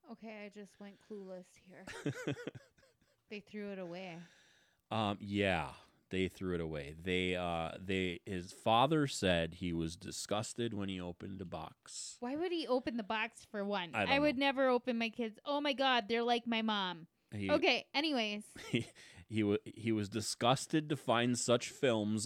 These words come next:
Speaker 2: as Lesbians in Tight Shorts, University Coeds twenty-five,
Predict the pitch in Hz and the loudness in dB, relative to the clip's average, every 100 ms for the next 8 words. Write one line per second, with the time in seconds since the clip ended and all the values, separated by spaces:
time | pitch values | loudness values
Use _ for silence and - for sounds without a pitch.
0 | - 90 95 135 175 - - _ _ _ | 0 2 2 -2 -8 -14 -16 _ _ _
1 | _ _ _ _ - 107 104 117 127 131 | _ _ _ _ -10 -2 0 0 0 2
2 | 131 143 156 127 - - 110 107 - - | 2 0 -2 -4 -4 -2 -2 -2 -8 -10
3 | - _ _ _ _ _ _ _ 123 120 | -10 _ _ _ _ _ _ _ 2 6
4 | 147 151 151 151 139 135 - - 110 107 | 6 6 4 2 0 -2 -2 0 2 2
5 | 104 110 - 107 98 - 120 107 104 101 | 0 -6 -4 -4 -4 -2 0 2 2 -2
6 | 104 | -6